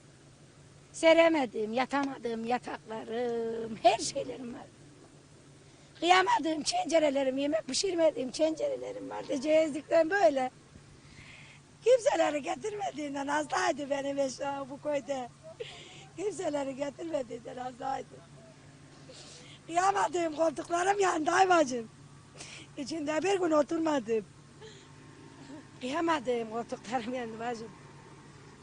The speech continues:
Yandım ben. Koyun hiçbir yeri yanmadı. Ben yandım bacım. Görmediydik böyle bir. Ta ben kırk yaşına var vereyim. Otuz yedi, otuz sekiz yaşındayım.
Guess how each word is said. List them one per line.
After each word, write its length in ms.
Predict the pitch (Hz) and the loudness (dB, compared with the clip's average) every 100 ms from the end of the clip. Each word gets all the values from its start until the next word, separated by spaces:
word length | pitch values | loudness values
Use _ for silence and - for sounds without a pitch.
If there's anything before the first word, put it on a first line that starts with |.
| - | -10
Yandım 420 | 226 254 254 247 | -8 -8 -8 -10
ben. 100 | 202 175 - - - | -12 -14 -20 -12 2
Koyun 340 | 330 349 339 | 4 4 2
hiçbir 300 | 359 - 247 | -4 -4 -4
yeri 140 | 233 | -2
yanmadı. 380 | 233 285 294 226 226 | -2 -4 -6 -12 -12
Ben 220 | - - | -12 -10
yandım 340 | 254 254 247 247 | -8 -10 -10 -10
bacım. 280 | - 233 | -10 0
Görmediydik 600 | 240 226 226 208 208 226 | 4 6 6 4 2 2
böyle 260 | - 240 240 | 6 6 8
bir. 60 | 240 | 6
Ta 280 | 254 285 | 10 10
ben 180 | 285 320 | 12 10
kırk 280 | 427 311 311 | 8 4 6
yaşına 320 | 285 269 285 | 6 6 6
var 200 | 330 277 | 8 8
vereyim. 260 | 240 247 247 | 8 6 4
Otuz 280 | 254 262 240 | 2 2 2
yedi, 180 | 254 | 4
otuz 200 | 247 269 | 4 2
sekiz 240 | 247 339 320 | 0 2 6
yaşındayım. 640 | 349 339 339 339 349 359 | 4 6 4 8 8 4